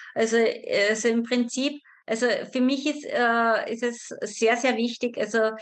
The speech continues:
ich sag zu meinen Klienten zum Beispiel immer, „Schreibe dein eigenes Drehbuch.“ Und wenn du das geschrieben hast, dann kombinier das Drehbuch mit deinem Partner. Dann sprecht miteinander darüber.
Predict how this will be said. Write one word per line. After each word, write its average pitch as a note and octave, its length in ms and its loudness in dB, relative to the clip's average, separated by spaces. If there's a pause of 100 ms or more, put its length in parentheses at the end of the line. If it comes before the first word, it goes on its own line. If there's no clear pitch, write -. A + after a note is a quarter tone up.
(180)
ich A#3+ 160 -2
sag A#3+ 240 0
zu C#4+ 60 4
meinen B3+ 300 2
Klienten A#3+ 420 2
zum B3+ 140 0
Beispiel A3 380 0
immer, A3+ 360 -2 (520)
„Schreibe G#3 640 2 (160)
dein G#3 200 2 (100)
eigenes A3+ 560 2
Drehbuch.“ F#3+ 580 -2 (960)
Und A3 220 2
wenn A3+ 180 4
du A#3 160 2
das A3+ 360 0
geschrieben C4+ 560 0
hast, A#3 420 -2
dann A3+ 160 0
kombinier A3 720 0
das B3 220 -6
Drehbuch G#3 420 -2
mit G3+ 220 -6
deinem F#3 260 -2
Partner. E3+ 560 0 (260)
Dann F#3+ 140 -2
sprecht A3+ 480 0
miteinander F#3+ 580 2
darüber. F3 600 -2